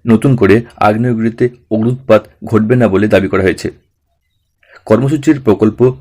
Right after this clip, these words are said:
ব্যবস্থাপক বোজন গৌমুন্ডসন বলেন, "প্রথমবারের মতো পৃথিবীর কেন্দ্রে যাওয়ার জন্য আমরা কাজ করছি।"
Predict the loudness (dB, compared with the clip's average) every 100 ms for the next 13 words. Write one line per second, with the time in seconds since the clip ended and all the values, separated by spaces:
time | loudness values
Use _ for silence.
0 | -4 0 0 -2 -2 -2 -4 _ _ _
1 | 0 2 2 0 -4 -8 _ _ _ 0
2 | 2 2 0 -2 -4 -4 -4 -4 -10 _
3 | _ _ -2 2 2 0 -6 _ _ _
4 | _ _ _ _ _ _ _ _ -2 0
5 | 2 2 2 0 -2 -2 -4 0 -2 0
6 | -4 -2 -2 2 2 4 4 4 2 2
7 | 2 0 0 -2 -2 -12 -12 -20